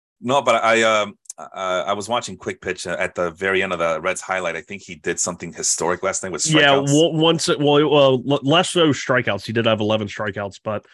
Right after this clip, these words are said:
Speaker 2: he broke his own record for most pitches that were, I think, a hundred plus
Speaker 1: Oh,
Speaker 2: or a hundred and one plus
Speaker 1: snap.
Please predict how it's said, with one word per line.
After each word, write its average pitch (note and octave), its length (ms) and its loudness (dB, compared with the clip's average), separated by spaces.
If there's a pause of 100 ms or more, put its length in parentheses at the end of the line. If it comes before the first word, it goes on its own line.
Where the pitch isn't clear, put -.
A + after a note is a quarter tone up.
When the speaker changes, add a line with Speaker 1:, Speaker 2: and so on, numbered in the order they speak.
(420)
Speaker 2:
he C#3+ 140 -4
broke D3+ 280 2
his C#3 160 2
own D#3 200 4
record C3+ 360 0
for B2+ 160 -2
most B2+ 340 0
pitches C3 340 -2
that A#2 120 2
were, A2 140 0
I A2+ 40 2
think, A2+ 200 -6
a G2+ 80 -2
hundred E3 500 0 (240)
plus G#3 280 0
Speaker 1:
Oh, - 80 0
Speaker 2:
or B2 120 2
a A#2 60 2
hundred C#3+ 260 4
and B2+ 160 4
one C#3 240 2
plus F3+ 240 2
Speaker 1:
snap. - 120 -16